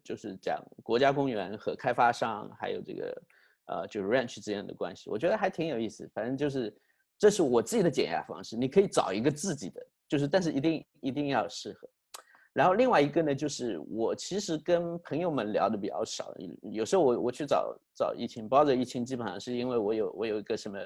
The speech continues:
统计上的问题解决不了，然后我就 Q 他一下，说疫情这，这个东西应该怎么做，然后，然后他就会告诉我怎么做。对，但是，但是我，我的，我的就是意思是，我觉得疫情刚才说得很好，就是你要有一个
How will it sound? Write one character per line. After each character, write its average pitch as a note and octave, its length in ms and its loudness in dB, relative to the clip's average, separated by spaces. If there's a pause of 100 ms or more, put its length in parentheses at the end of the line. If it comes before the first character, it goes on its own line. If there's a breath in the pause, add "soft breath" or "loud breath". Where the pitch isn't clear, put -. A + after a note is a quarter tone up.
(100)
统 G#2+ 160 -8
计 C#3 120 -6
上 C#3+ 160 0
的 C#3 120 0
问 C#3+ 160 2
题 B2+ 160 -2
解 G#2 180 -4
决 A#2 140 0
不 D3+ 140 0
了， G2+ 220 4 (320 loud breath)
然 B2+ 140 6
后 B2+ 60 8
我 A#2 40 6
就 A#2+ 140 2 (160)
Q C3 160 2
他 A#2+ 160 2
一 C3 80 0
下， G2+ 140 -2
说 - 260 0
疫 C3+ 100 4
情 C3 440 0
这， D3 180 4
这 D#3+ 140 0
个 C#3 100 2
东 B2+ 140 0
西 B2 120 -8
应 A#2 120 -2
该 B2 100 6
怎 A2+ 160 0
么 - 80 -16
做， A2 220 -2
然 G2+ 120 -2
后， B2 120 2
然 A#2 160 2
后 B2+ 60 4
他 B2 120 -2
就 A#2 80 2
会 A2 100 4
告 A2 160 2
诉 G2 140 -4
我 F2+ 80 -6
怎 - 80 -14
么 F2+ 80 -10
做。 - 140 -14 (500 loud breath)
对， B2 160 0
但 G3+ 180 6
是， F3+ 300 0
但 G3 140 2
是 E3+ 180 0
我， A#2 260 2 (100)
我 A#2+ 120 2
的， D#3 260 6 (220)
我 B2 140 0
的 D3+ 280 4 (280)
就 D3+ 100 2
是 C#3+ 260 -2
意 A#3+ 140 6
思 C3+ 160 -2
是， B2 320 0
我 A2+ 100 0
觉 A2 140 0
得 B2 100 2
疫 D3 140 -2
情 C#3+ 140 -6
刚 C#3 180 2
才 A#2 100 -4
说 A#2 200 -2
得 G#2+ 40 -4 (140)
很 G2+ 80 -10
好， G2+ 100 -10
就 B2+ 140 -4
是 C#3+ 80 -2
你 B2+ 100 -2
要 C#3 140 2
有 B2+ 160 2
一 F#2+ 80 -2
个 G#2+ 320 -2